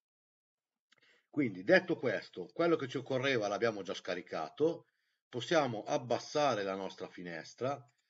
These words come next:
apriamo la cartella dei download ed andiamo a prenderci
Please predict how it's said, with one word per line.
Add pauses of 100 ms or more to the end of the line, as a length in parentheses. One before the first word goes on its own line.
(200)
apriamo
la
cartella
dei
download (560)
ed
andiamo
a
prenderci